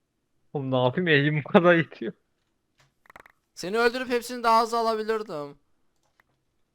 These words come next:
Speaker 1: Abi, niye övmedim?
Speaker 2: Tamam, gel devam edelim. Adını o yine okuyamadığım bir T N T. Girme artık şunu.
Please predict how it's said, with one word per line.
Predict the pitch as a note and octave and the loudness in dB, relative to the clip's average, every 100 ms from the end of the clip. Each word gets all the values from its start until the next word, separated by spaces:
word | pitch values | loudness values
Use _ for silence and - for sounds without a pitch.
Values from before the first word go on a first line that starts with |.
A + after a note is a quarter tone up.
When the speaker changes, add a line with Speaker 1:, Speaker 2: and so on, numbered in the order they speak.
| _ _ _ _ _ _ _ _ _ _ - | _ _ _ _ _ _ _ _ _ _ -6
Speaker 1:
Abi, | B2+ C3 C#3+ | -4 -4 -4
niye | C#3 C#3 E3+ | -2 0 2
övmedim? | F#3 F#3 F#3 - - _ _ _ _ _ _ _ _ _ _ _ _ | 2 2 -2 -4 -20 _ _ _ _ _ _ _ _ _ _ _ _
Speaker 2:
Tamam, | D#3 F#3+ G#3 F3 _ _ | -8 -2 -4 -4 _ _
gel | - G3+ G3 | -4 -4 -2
devam | G3 G#3 G#3 | -2 -2 -4
edelim. | G3 E3 C#3+ _ _ _ _ _ _ _ _ _ _ _ _ | -6 -8 -12 _ _ _ _ _ _ _ _ _ _ _ _
Adını | D3+ F#3 A#3 | -4 0 0
o | B3+ | 0
yine | B3 B3+ | 0 0
okuyamadığım | B3 - A#3+ A#3 A#3+ A#3+ A#3 | -2 0 0 2 0 -2 -2
bir | A#3 | -4
T | A3+ A3 A3+ A3 | -2 -4 -4 -4
N | |
T. | A3 A3+ B3 _ _ _ _ _ _ _ _ _ _ _ _ _ _ _ F3 - - - - _ _ _ _ _ - - _ | -4 -6 -6 _ _ _ _ _ _ _ _ _ _ _ _ _ _ _ -20 -20 -20 -20 -20 _ _ _ _ _ -20 -20 _
Girme | F#3 A3+ - | -6 -4 -6
artık | - - - | -6 -10 -8
şunu. | - | -10